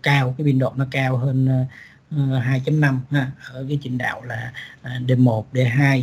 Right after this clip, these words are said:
ha, chuyển đạo D một, D hai. Và mình sẽ thấy ở cái, ờ, ờ, V một đó, thì, ờ, cái pha dương ha, cái pha dương đầu á, của cái sóng B đó, nó rất là cao. Rồi mình thấy thứ hai đó là, à,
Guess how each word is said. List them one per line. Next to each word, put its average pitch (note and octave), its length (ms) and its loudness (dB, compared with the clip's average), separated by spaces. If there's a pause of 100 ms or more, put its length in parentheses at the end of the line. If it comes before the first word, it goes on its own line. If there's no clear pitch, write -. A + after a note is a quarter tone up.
ha, C3+ 200 2 (420)
chuyển A#2 120 -12
đạo A#2 180 -12
D - 60 -8
một, A#2+ 240 -2
D C3 60 -4 (140)
hai. C3 200 2 (380)
Và A#2 320 -4
mình A2 120 -4
sẽ C#3 160 -4
thấy D3+ 220 2
ở B2 340 -8
cái, C#3+ 260 2
ờ, C3+ 100 0 (360)
ờ, C3 140 0
V B2 160 2
một B2 300 4
đó, - 100 0 (120)
thì, A#2 440 -6
ờ, A2+ 240 -8
cái D3 160 -2
pha D3+ 120 2
dương D3 500 6
ha, C#3+ 180 2 (140)
cái D3 120 -6
pha D#3+ 80 -4
dương C#3 560 2 (280)
đầu A2+ 240 -4
á, C3+ 80 -8 (100)
của A#2 180 -12 (100)
cái D3 120 -2
sóng D#3 200 -2
B D#3+ 40 6
đó, C#3+ 220 4 (120)
nó D3+ 120 0
rất E3+ 160 -6
là C3+ 80 -2
cao. B2+ 320 0 (400)
Rồi C3 120 -4
mình A#2 160 -6
thấy C3+ 160 -2
thứ D#3+ 140 -4
hai C#3 240 4
đó C#3 160 -4
là, A2+ 200 -8 (320)
à, A#2 240 -14